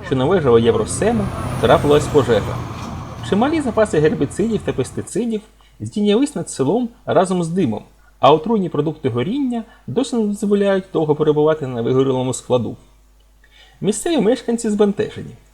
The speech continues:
Вони не знають напевне, які речовини там зберігались, скільки їх було, і тим більше не знають, хто заплатить за шкоду довкіллю та їхньому здоров'ю. Однак у Євросему є і більш амбітні плани щодо Ташані.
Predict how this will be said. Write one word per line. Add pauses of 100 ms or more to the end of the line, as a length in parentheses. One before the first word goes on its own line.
(340)
Вони
не
знають
напевне, (360)
які
речовини
там
зберігались, (180)
скільки
їх
було, (360)
і
тим
більше
не
знають, (280)
хто
заплатить
за
шкоду
довкіллю (220)
та
їхньому
здоров'ю. (3500)
Однак
у
Євросему
є
і
більш
амбітні
плани
щодо
Ташані.